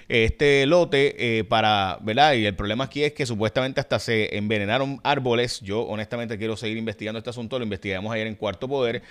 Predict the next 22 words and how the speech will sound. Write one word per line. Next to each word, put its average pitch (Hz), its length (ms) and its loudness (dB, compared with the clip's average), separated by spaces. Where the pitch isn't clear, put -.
Ayer 113 400 0
Andy 127 240 -4
Guillemar 135 440 -4
nos 127 180 -6
dijo 131 180 -4
que 117 80 -6
él 110 80 -4
no 113 140 -6
tuvo 131 200 0
que 131 120 -2
ver, 123 180 0
para 107 200 0
Cuarto 107 280 -4
Poder 135 160 -2
no 131 80 -4
tuvo 117 200 -2
que 117 100 0
ver 113 160 2
nada 120 240 2
con 113 160 -4
este 110 160 -6
asunto, 123 420 -6